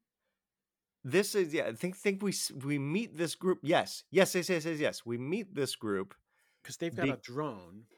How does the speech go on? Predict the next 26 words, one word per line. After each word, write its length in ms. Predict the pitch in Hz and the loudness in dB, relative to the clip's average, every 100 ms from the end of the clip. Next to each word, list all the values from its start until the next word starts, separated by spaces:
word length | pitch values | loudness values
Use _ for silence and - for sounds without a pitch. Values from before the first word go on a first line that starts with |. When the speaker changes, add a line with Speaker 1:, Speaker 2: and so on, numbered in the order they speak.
| _ _ _ _ _ - | _ _ _ _ _ -8
Speaker 1:
because 220 | 131 160 | -2 4
the 120 | 170 151 | 6 6
drone 300 | 143 165 165 | 4 4 4
that's 160 | 151 | 0
kinda 200 | 160 143 | 2 2
following 640 | - - 135 127 117 110 101 | 2 4 6 6 2 0 0
them, 300 | 95 98 98 - _ | 0 -2 -8 -18 _
and 160 | 120 120 | -4 -2
they 80 | 117 | -2
come 260 | 175 190 | -2 0
around 240 | 185 170 151 | 0 0 -4
a 40 | |
corner 680 | - - 165 143 110 110 104 | -8 -2 0 2 0 0 -4
and 200 | 120 117 | -4 -2
they 140 | 117 113 | 0 -2
see 320 | - - 156 | -2 0 2
a 60 | 139 | 2
bunch 320 | 143 147 - | 2 0 0
of, 220 | 131 117 | -2 0
like, 240 | 123 113 - _ _ _ | 0 0 -4 _ _ _
my 140 | 123 131 | -2 0
wife 260 | 127 143 | 2 0
thought 200 | - 127 | 0 -2
these 180 | 127 110 | -2 -4
were 120 | 113 | -6
clowns 720 | - - 120 110 95 85 - | -6 -2 0 0 -4 -8 -14